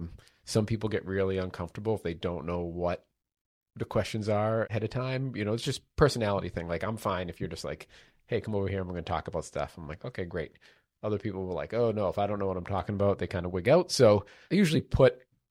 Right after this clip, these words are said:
a few there. It helps me think about it and helps the, the guests think about it. But this one is much different, only because I ha-, basically have a ton of questions about it, and I'm hoping you'll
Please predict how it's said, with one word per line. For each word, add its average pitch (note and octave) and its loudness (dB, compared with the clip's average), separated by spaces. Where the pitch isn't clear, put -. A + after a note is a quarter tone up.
a - -2
few E3 4
there. C#3 8
It B2 6
helps A#2+ 6
me A#2+ 4
think A#2 2
about A2 6
it G#2+ 4
and F#2 -2
helps G2+ 0
the, G#2+ -10
the G2 2
guests G2 2
think G2+ 2
about G2+ 6
it. G#2 2
But - 4
this C3+ 4
one C#3+ 4
is A#2 0
much A2 0
different, - -6
only B2 6
because A2 0
I G#2 4
ha-, F2 -4
basically C#3 4
have F2 0
a E2+ -2
ton F#2+ 2
of E2 -8
questions - -6
about F2 4
it, E2+ 0
and F2+ -4
I'm F2+ -4
hoping G#2 -4
you'll G2+ 0